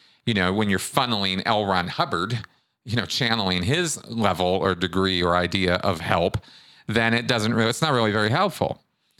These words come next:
Um, so how do you deal with that? How do you own that? How do you, how do you live with that, right? How do I, how do I live with that? How do I deal with that? Well,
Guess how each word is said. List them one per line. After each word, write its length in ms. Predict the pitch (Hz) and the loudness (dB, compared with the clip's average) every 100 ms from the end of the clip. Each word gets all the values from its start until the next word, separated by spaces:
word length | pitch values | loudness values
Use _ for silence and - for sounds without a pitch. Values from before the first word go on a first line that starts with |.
| - - - - _ | -20 -20 -20 -20 _
Um, 480 | 127 135 135 135 139 | 0 2 2 0 -2
so 180 | - - | -2 -2
how 120 | 180 | 0
do 80 | 214 | 2
you 60 | 208 | 2
deal 160 | 196 | 2
with 120 | 190 - | 0 0
that? 220 | 90 98 | -2 0
How 100 | 135 | 0
do 60 | |
you 100 | 139 | 2
own 200 | 127 131 | 2 2
that? 200 | 107 82 | 0 0
How 160 | 107 117 | 0 0
do 80 | 113 | 0
you, 300 | 110 104 104 | 0 0 0
how 160 | 107 | 0
do 80 | 113 | 0
you 120 | 107 | 2
live 220 | 104 110 104 | 0 0 -2
with 200 | 98 - | -2 -2
that, 340 | 78 - - - | -4 -4 -10 -8
right? 360 | 151 95 104 107 | -2 0 0 0
How 120 | 107 | 0
do 120 | 104 | 2
I, 280 | 95 90 78 - | 2 0 -6 -8
how 140 | 98 | 0
do 100 | 90 | 2
I 200 | 104 107 | 2 2
live 200 | 87 82 | 0 0
with 120 | 92 | -2
that? 180 | - 101 | -2 -2
How 80 | 92 | 0
do 100 | 90 | 2
I 140 | 107 | 2
deal 180 | 98 82 | 0 -2
with 140 | - 92 | -4 -8
that? 180 | - - _ - | -12 -14 _ -4
Well, 300 | 110 113 | -2 -2